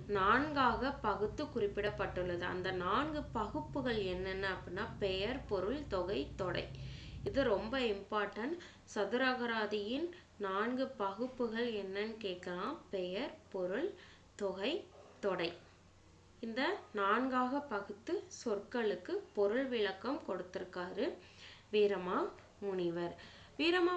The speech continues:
முனிவர் மட்டுமில்லாமல் வேறு சில ஐரோப்பியர்களும் தமிழ் அகராதிகளை உருவாக்கியிருக்காங்க.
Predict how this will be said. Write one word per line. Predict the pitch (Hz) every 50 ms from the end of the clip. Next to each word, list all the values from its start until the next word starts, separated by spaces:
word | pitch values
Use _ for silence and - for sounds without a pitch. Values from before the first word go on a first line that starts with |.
| 330 339
முனிவர் | 302 285 285 269 277 269 262 226
மட்டுமில்லாமல் | 220 196 190 - - 269 269 254 240 214 208 202 196 185 180 180 180 196 254 320 339 - - - - - - -
வேறு | - 208 240 269 311 349 359 359 339
சில | - - 277 226 208 202 220 277 330 339 - - -
ஐரோப்பியர்களும் | 202 202 214 247 277 302 302 294 - 294 262 240 214 208 196 175 185 214 285 349 349 - - -
தமிழ் | 233 208 196 202 220 277 359 453 - - - - - - -
அகராதிகளை | 180 185 196 226 247 254 254 247 - 220 196 185 190 233 269
உருவாக்கியிருக்காங்க. | 247 208 180 180 185 190 190 185 185 - 202 196 185 - - 180 175 175 175